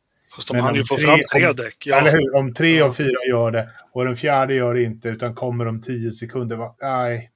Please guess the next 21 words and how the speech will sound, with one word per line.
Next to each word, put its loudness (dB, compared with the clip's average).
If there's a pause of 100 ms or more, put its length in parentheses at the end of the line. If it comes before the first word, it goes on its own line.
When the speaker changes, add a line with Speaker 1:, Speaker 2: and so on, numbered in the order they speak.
(760)
Speaker 2:
Det -18
Speaker 1:
Jag -4
vet 2
Speaker 2:
håller, -2
Speaker 1:
inte -2
Speaker 2:
det 0
Speaker 1:
vad 4
Speaker 2:
finns 8
ingen, 2
det -6
finns -6
ingen 0
förklaring -2
som -10
håller, -2
liksom. -8
Det -6
var -4
bara -2 (420)
jävligt -4
dåligt. -6